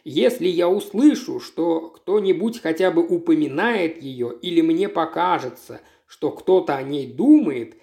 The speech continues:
этот человек прямым ходом отправится искать новое место без характеристики.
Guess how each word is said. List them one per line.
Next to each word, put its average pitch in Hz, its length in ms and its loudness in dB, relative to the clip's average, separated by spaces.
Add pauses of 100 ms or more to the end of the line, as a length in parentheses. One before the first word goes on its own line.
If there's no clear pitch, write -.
(200)
этот 165 320 -8
человек 170 640 0
прямым 208 440 4
ходом 190 480 0
отправится 160 640 -4
искать 160 540 -4
новое 147 500 2
место 202 480 0
без 165 320 0
характеристики. 165 1080 -4